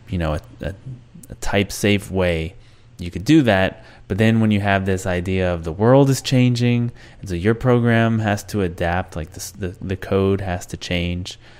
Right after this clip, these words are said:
um, you have this, this timeline of, of your types changing over time, and there just isn't a model of that. Anyway, he brought up types a lot. Uh, and so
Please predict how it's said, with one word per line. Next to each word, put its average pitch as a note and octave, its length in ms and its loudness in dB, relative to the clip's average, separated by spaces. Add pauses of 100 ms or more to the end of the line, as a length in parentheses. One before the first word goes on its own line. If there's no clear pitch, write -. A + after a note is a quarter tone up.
(460)
um, E2 520 -2 (840)
you G#2 180 0
have G#2 220 4
this, - 360 -2 (680)
this - 300 -10
timeline A2+ 720 4
of, - 360 -6
of F#2+ 180 -10
your F2+ 300 -6 (320)
types C3 500 4
changing A#2 440 2
over G2+ 160 2
time, A#2+ 520 4
and G2 100 0
there E2+ 100 -4
just F#2 160 -8
isn't G2+ 260 0
a E2+ 60 -4
model A2 420 0
of A2+ 120 -2
that. G#2+ 200 0 (240)
Anyway, A2+ 400 4 (840)
he C3 100 4
brought D3 240 4
up B2 140 2
types - 360 0
a F#2+ 60 0
lot. D#2+ 380 -2 (580)
Uh, F2+ 300 -2
and G#2 220 -2
so A2 460 2